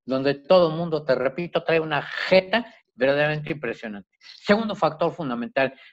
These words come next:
comunicar en positivo, aprender a comunicar en positivo, de pensamiento, palabra y obra.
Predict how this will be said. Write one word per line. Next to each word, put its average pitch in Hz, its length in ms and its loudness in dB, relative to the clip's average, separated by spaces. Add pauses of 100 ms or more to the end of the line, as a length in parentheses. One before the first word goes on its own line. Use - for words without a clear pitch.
(120)
comunicar 190 600 2
en 214 220 -4
positivo, 180 840 -2
aprender 196 500 0
a - 120 -2
comunicar 156 560 -4
en 202 160 -6
positivo, 147 880 -8 (340)
de 156 240 2
pensamiento, 170 800 -2
palabra 170 420 2
y 135 100 -2
obra. 156 300 0